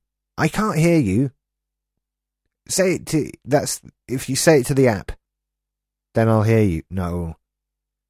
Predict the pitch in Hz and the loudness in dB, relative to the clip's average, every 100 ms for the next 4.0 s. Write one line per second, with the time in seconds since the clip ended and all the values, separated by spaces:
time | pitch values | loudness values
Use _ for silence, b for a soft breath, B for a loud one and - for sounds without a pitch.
0 | - 101 78 95 90 85 80 _ _ _ | -2 -2 0 0 0 -2 -6 _ _ _
1 | _ _ _ 98 - - 101 98 95 85 | _ _ _ -12 -12 -10 -6 -4 -2 -2
2 | 82 - _ _ _ _ _ _ _ _ | -4 -6 _ _ _ _ _ _ _ _
3 | _ _ _ _ - 101 104 85 71 | _ _ _ _ -14 -10 -8 -8 -10